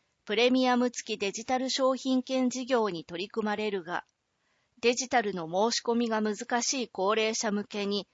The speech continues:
はがきで申し込める紙の商品券も追加できないか。答え、不慣れな方への対応として、専用コールセンターを設置し、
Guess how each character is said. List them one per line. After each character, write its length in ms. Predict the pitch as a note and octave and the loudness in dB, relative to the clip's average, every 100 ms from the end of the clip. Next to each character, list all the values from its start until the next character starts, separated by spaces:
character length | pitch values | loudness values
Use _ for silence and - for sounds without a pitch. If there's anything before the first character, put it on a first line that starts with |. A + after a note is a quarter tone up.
| _ _ | _ _
は 140 | - G3+ | -8 -2
が 140 | A3+ | 0
き 140 | A#3 A#3 | -2 0
で 140 | B3 | 2
申 300 | A#3 A#3+ A#3+ | 2 2 0
し 100 | - | -2
込 120 | - A#3+ | -2 0
め 180 | A#3+ | 2
る 180 | G3+ E3 - | 0 -6 -8
紙 260 | F#3+ A#3 | -4 0
の 140 | B3+ B3+ | 0 0
商 260 | C#4 C4 | 0 0
品 240 | B3 C4 B3+ | 0 -2 -2
券 300 | - F3+ D#3+ | -2 -4 -4
も 140 | D3+ | -10
追 280 | - F3+ G3+ | -10 -6 -4
加 160 | - G#3+ | -2 -2
で 120 | G#3+ | -4
き 160 | - | -2
な 160 | A3 G3+ | -2 -2
い 80 | F#3+ - | -6 -10
か。 240 | F3+ - _ _ _ _ _ _ _ _ _ _ - | -8 -8 _ _ _ _ _ _ _ _ _ _ -12
答 360 | F#3+ - G3+ | -8 -2 0
え、 220 | F3+ - - _ | 0 -4 -12 _
不 160 | - | 2
慣 140 | C4+ C4+ | 4 4
れ 120 | B3 | 2
な 140 | E3+ | 0
方 300 | - F#3 G#3+ | -4 -2 2
へ 120 | A3+ | 2
の 140 | G3 E3 | 0 -4
対 340 | E3 F#3 A3 | -2 0 0
応 160 | G#3+ G#3+ | 0 -2
と 180 | - G3+ | -4 -8
し 180 | - | -6
て、 220 | - F#3+ - _ _ - | -2 -2 -4 _ _ -14
専 300 | - A#3 B3+ | -2 0 2
用 200 | B3+ B3+ | 2 0
コ 240 | - B3 | 0 2
ー 40 | B3+ | 2
ル 100 | B3+ | -2
セ 220 | C4+ B3+ | -2 -2
ン 60 | |
タ 280 | A#3+ G#3 F#3+ | 0 0 0
ー 0 | |
を 120 | F3 D#3+ | 0 -4
設 260 | - D#3+ - | -10 -12 -10
置 140 | F3+ | -4
し、 280 | - F#3+ F3+ | -2 -2 -4